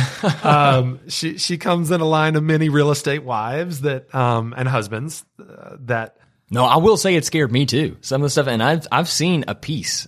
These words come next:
Speaker 2: or two in my day of showing properties, but I saw
Speaker 1: a, a
Speaker 2: some that
Speaker 1: quote unquote piece.
Speaker 2: It's different when you have to think about living there and sleeping there at night, you know?
Speaker 1: Sure, sure. Well, so f-, for our listeners, I, I mean, I, I think it's fair to say that you understand that I have a real est-, a lifetime real estate background, and it,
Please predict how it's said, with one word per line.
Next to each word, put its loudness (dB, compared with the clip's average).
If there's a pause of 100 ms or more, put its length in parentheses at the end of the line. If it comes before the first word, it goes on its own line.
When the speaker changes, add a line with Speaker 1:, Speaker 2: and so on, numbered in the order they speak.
Speaker 2:
or -2
two -6
in -4
my -4
day -4
of -8
showing -4
properties, -4
but -2
I 0
saw 2
Speaker 1:
a, 4
a 2
Speaker 2:
some -2
that 0
Speaker 1:
quote 4
unquote -2
piece. -4
Speaker 2:
It's 4
different 2
when 0
you 2
have -2
to -2
think -6
about -2
living -4
there -6
and -10
sleeping -4
there -10
at -14
night, -14
you -8
know? -4
Speaker 1:
Sure, -10
sure. -14 (360)
Well, 2 (140)
so 0 (120)
f-, -20 (240)
for 4
our 6
listeners, 0
I, -10
I -8
mean, 0
I, -2
I -4
think -2
it's -2
fair 2
to 2
say 0
that -2
you 0
understand -8
that -8
I -6
have -8
a -8
real -6
est-, -8
a 0
lifetime -2
real -8
estate -10
background, -4
and 4
it, -2